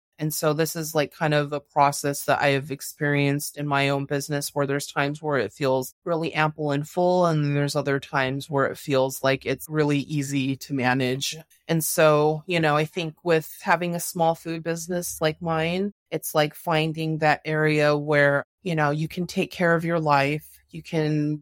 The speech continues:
do what's needed in your business, but then also the amount of energy and thought and planning it takes to continuously grow your business exponentially. I think for me, it's been kind of a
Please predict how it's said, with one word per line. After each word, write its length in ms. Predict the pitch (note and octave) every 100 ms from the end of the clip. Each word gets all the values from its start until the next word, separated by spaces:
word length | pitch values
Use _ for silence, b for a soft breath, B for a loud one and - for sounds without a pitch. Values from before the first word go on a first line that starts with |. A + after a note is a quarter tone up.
| -
do 180 | F#3+ F#3
what's 300 | F3+ - E3
needed 320 | D#3+ E3 D#3+
in 120 | D#3
your 120 | D3+
business, 760 | D3 C#3+ C#3 D3+ C#3 C#3+ - -
but 100 | E3
then 180 | E3+ D#3+
also 760 | D#3 E3 - F3+ E3 D#3+ D#3+ D#3
the 200 | E3 E3
amount 340 | E3 F3 G3
of 180 | E3+ D3+
energy 800 | D3+ D3+ D#3+ D#3+ F3 E3+ E3+ E3+
and 300 | D3+ C#3+ C#3+ -
thought 440 | C#3+ C#3 D3 C#3+ -
and 460 | D3 C#3 C#3 C3+ - _
planning 500 | - D3+ D#3 F3 F3+
it 120 | G2
takes 500 | - G3+ F#3+ - -
to 300 | - D3 C3+ A2
continuously 680 | D#3 - D#3+ D#3+ D#3 - D3+
grow 320 | - D3+ D3+
your 160 | E3
business 400 | F3 F3 F#3 F3
exponentially. 960 | F#3 - - F#3+ F#3+ - G#3 G#3 G#3 G#3+ _ _ _ -
I 60 |
think 240 | E3+ F3 E3
for 220 | - D#3+
me, 640 | D#3 E3 E3 D#3+ D3+ D3 -
it's 180 | D#3+
been 220 | - D#3 D3+
kind 280 | - D3+
of 200 | D3 C#3
a 480 | B2+ A#2+ A2+ F2+ C#3+